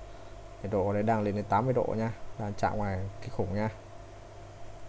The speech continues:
Đấy. Một con tụ, hai con tụ, một con trở,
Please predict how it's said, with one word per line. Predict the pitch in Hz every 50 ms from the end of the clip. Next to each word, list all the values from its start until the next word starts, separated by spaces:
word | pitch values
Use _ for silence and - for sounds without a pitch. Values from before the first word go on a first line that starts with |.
| - - - - - - - - - - - -
Đấy. | 101 101 95 101 - - - - - - - - - - - - - - -
Một | 120 104 95 101
con | 107 95
tụ, | - 110 - - - - - - - 117
hai | 113 110 110 107 - -
con | 107 104
tụ, | - 110
một | - - - 107 101
con | 104 104
trở, | - - 90 95